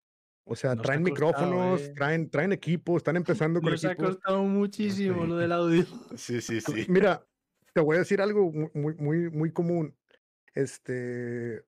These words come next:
Speaker 1: yo la verdad, a mí me, me, me desanima cuando estás viendo a alguien y lo están haciendo con el celular. El audio se oye muy feo, está muy separado, eh, eh, no piensan en, en esa, en esa,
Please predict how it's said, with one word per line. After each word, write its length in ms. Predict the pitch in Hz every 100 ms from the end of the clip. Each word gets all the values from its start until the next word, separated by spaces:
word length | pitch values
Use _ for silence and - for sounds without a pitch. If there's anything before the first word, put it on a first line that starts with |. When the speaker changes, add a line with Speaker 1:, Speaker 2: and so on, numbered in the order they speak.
| _ _ _ _
Speaker 1:
yo 200 | 139 135
la 120 | 165 220
verdad, 460 | 180 160 170 208 -
a 100 | 147
mí 220 | 151 175
me, 500 | 185 180 180 165 156
me, 840 | 147 139 135 135 131 123 120 117 - _ _ _ _ _ _ _ _
me 220 | 156 156
desanima 680 | 151 160 151 160 214 185 143
cuando 200 | 139 139
estás 200 | - 160
viendo 280 | 175 185 175
a 40 |
alguien 340 | 185 202 208 -
y 80 | 143
lo 80 | 135
están 200 | - 139
haciendo 240 | 160 165
con 120 | 175
el 80 | 147
celular. 500 | 131 107 104 117 - _ _ _ _ -
El 140 | 120
audio 260 | 117 160 190
se 100 | 180
oye 140 | 180
muy 160 | 180 185
feo, 360 | - 147 151 170
está 180 | -
muy 140 | 143 165
separado, 720 | 170 - 139 147 165 170 156 139
eh, 400 | 127 123 120 - _ - _ _
eh, 380 | 139 131 123 120
no 220 | 131 135 -
piensan 480 | 151 180 196 180
en, 200 | 170 151 143
en 120 | 131
esa, 500 | 147 - 156 139 110 123
en 100 | 123
esa, 520 | 120 156 151 135 120